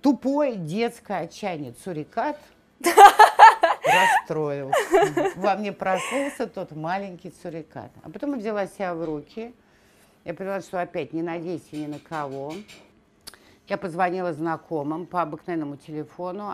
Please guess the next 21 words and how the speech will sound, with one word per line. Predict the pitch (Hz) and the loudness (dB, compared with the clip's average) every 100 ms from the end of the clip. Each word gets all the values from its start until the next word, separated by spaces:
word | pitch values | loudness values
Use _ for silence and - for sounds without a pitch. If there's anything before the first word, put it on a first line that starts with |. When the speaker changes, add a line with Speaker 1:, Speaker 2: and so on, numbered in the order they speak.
| - | -6
Speaker 1:
они | 180 180 202 | -6 -6 -6
вызвали | 170 180 165 156 156 143 139 | -6 -6 -8 -8 -8 -8 -10
электрика. | - 160 160 143 - 165 170 202 202 - _ | -10 -8 -8 -10 -12 -14 -12 -10 -10 -12 _
Я | 185 | -4
говорю, | 180 196 | -2 -2
вот | 190 | -2
эти | 208 196 175 | -4 -6 -10
фонарики | 147 190 202 302 285 - 147 | -6 -6 -4 -4 -4 -8 -14
то | - 190 | -10 -8
выключаются, | 175 170 190 180 - 294 269 160 | -8 -10 -14 -10 -4 -4 -6 -12
то | - 190 | -12 -12
включаются, | - 175 151 - 143 139 - - - 147 135 _ _ _ | -12 -16 -14 -12 -12 -12 -18 -20 -20 -20 -20 _ _ _
которые | 170 147 160 | -10 -6 -6
мы | 151 156 143 - - - _ _ _ _ _ | -4 -6 -6 -10 -16 -20 _ _ _ _ _
Speaker 2:
Ага. | 202 208 202 | -6 -6 -6
Speaker 1:
ликвидировали. | 160 156 175 170 151 143 113 113 | -10 -10 -10 -10 -8 -8 -8 -10
Значит, | 147 190 202 - 151 | -8 -6 -6 -8 -14
где-то | 156 151 220 302 - | -12 -8 -6 -6 -8
мы | 135 160 | -10 -10
не | 196 196 | -10 -10
дожали. | 151 147 135 123 123 117 117 | -8 -10 -10 -12 -12 -12 -14